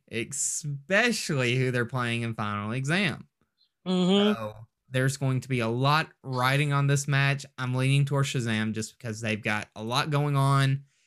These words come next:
Speaker 1: They're both angry. Their focus is on teams at the moment 'cause they lost in singles, and it'll be a while before they can play in singles again. So I guarantee they're going to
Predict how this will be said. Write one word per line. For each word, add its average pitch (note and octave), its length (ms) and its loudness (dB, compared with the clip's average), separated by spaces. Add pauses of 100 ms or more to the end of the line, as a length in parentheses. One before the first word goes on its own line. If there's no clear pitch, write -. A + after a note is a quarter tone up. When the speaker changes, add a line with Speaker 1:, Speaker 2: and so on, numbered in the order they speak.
(400)
Speaker 1:
They're B2+ 260 2
both D#3+ 480 2 (100)
angry. E3 460 2
Their C3+ 160 2
focus D#3+ 480 0
is C3+ 160 0
on C3 200 0
teams C#3+ 340 2
at C#3 160 0
the C#3 60 -4
moment C3 460 0
'cause B2+ 180 -4
they A#2+ 100 -2
lost A#2+ 360 0
in B2+ 100 -4
singles, A#2+ 500 -4
and A2+ 100 -2
it'll A2+ 120 -2
be A#2 100 0
a A2+ 60 0
while A2+ 260 0
before A2+ 240 -10
they A2 140 -4
can A2 160 -8
play A2+ 180 -4
in G#2+ 100 -4
singles A#2 400 -6
again. A2+ 400 -2 (380)
So A2+ 520 -4 (220)
I B2 240 -4
guarantee F#3 440 -2
they're D3 160 2
going D3+ 260 0
to B2 400 -2